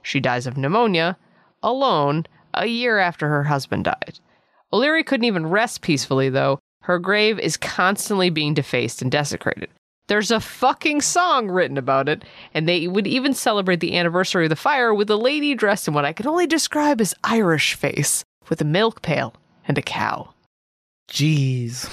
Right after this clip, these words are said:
Speaker 1: Mm.
Speaker 2: Well, <clears throat> let's end the episode on a positive note for once, shall we?
Speaker 1: Hard to do that after the Miss O'Leary thing, but yeah.
Speaker 2: Yeah, very fair. Many people may be familiar with the term the Second City,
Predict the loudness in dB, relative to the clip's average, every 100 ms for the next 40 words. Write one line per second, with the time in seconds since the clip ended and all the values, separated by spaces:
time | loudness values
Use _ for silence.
0 | -8 -2 0 -2 -10 _ _ _ _ 0
1 | 2 0 -8 _ _ 0 2 4 4 4
2 | 4 4 6 4 2 2 2 2 2 0
3 | 0 0 0 2 2 2 0 -2 -2 -2
4 | 0 -2 -6 -6 -2 0 0 -2 _ -4
5 | -2 0 0 0 0 0 0 0 -2 -4
6 | -6 -6 -8 -12 _ 2 2 0 -2 0
7 | 2 2 0 0 0 0 -2 0 -2 -2
8 | _ _ -2 0 0 0 -2 -2 -8 -8
9 | -20 _ _ 0 2 6 4 4 2 4
10 | 4 2 2 0 0 2 2 2 0 -2
11 | -2 0 0 0 -2 0 -2 -2 -4 -4
12 | -6 -8